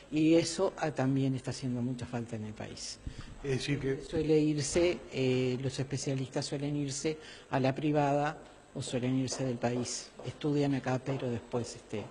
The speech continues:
Speaker 1: se van o se van a la privada por, por, por conveniencia, por lo que sea, pero es así. Entonces,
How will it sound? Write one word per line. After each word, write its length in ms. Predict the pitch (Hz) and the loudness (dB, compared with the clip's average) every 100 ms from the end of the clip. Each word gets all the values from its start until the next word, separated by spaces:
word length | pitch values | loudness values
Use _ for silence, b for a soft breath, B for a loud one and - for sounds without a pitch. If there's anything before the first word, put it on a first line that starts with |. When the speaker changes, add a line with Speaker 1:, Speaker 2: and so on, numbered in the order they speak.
| B B B - | B B B -4
Speaker 1:
se 160 | - | 2
van 180 | 143 170 | 4 4
o 20 | 220 | 2
se 140 | 156 | 2
van 160 | 135 156 | 2 2
a 60 | |
la 140 | 151 143 | 0 0
privada 560 | 160 180 262 240 147 | 2 2 4 2 0
por, 220 | - 117 | -4 -4
por, 320 | 117 117 113 135 | -2 -2 -2 -6
por 340 | - 123 120 | -10 -6 -4
conveniencia, 680 | 123 123 123 143 165 160 127 | 0 2 2 2 0 -4 -6
por 100 | 117 | -4
lo 80 | 120 | -4
que 120 | 131 | -4
sea, 300 | - 143 160 | -2 -2 -2
pero 220 | 147 120 | -2 -4
es 140 | 113 | -4
así. 220 | 120 - 113 B B B - | -6 -6 -8 B B B -2
Entonces, 440 | 139 139 135 151 | 2 2 2 0